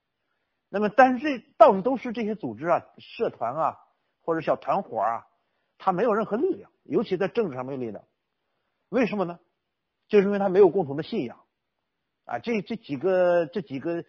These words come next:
全国各地，比如说有几万个这种小社团，互相之间谁也不服谁，谁也不认同谁，但是这不是一回事儿嘛。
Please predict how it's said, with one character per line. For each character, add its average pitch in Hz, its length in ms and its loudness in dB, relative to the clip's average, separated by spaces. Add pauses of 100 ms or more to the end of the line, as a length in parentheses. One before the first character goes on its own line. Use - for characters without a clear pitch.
(140)
全 196 160 0
国 196 120 -2
各 214 100 2
地， 180 80 4
比 139 80 -4
如 147 80 -4
说 160 60 -4
有 175 100 0
几 131 200 -10
万 180 260 0
个 123 100 -4
这 120 100 -10
种 113 120 -14
小 - 180 -18
社 135 160 -10
团， 107 280 -16 (300)
互 247 200 -6
相 202 200 0
之 165 60 -6
间 185 140 -2
谁 170 140 -4
也 185 60 2
不 175 160 -2
服 156 120 -10
谁， 135 160 -10
谁 165 140 -8
也 156 100 -2
不 151 120 -8
认 240 160 -4
同 120 160 -8
谁， 95 220 -20 (380)
但 349 120 -4
是 349 40 -2
这 415 80 0
不 415 120 0
是 403 120 0
一 392 40 0
回 392 120 2
事 403 120 -6
儿 208 140 -2
嘛。 101 200 -10